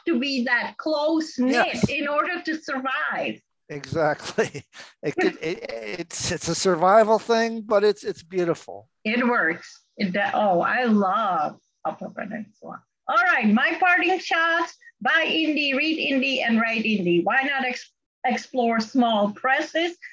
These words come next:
Speaker 1: like Modern History Press to tell your story? Read your local newspaper for inspiration. Support your local Michigan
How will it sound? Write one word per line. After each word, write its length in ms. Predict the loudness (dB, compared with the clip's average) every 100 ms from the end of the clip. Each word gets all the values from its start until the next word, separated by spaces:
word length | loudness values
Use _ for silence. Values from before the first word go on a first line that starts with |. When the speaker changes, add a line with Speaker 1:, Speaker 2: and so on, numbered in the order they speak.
| -6 0
Speaker 1:
like 180 | 4
Modern 460 | 6 4 4 4 4
History 460 | 4 2 -2 -2 -2
Press 400 | 0 0 0 -4
to 160 | -8
tell 260 | -4 -2 0
your 220 | 2 0
story? 680 | -2 -4 0 2 2 -2 -10 _ _
Read 260 | 0 0 2
your 220 | 0 2
local 300 | 0 0 2
newspaper 680 | 4 4 2 -4 -4 -2 -4
for 160 | -2 0
inspiration. 1040 | 4 2 2 -2 0 0 -2 -2 -2 -4 -6 -18 _
Support 580 | -4 -2 2 2 2 2
your 320 | 0 2 4
local 640 | 4 4 2 0 -2 -2 _
Michigan 760 | 0 0 0 -4 -2 0 0 -2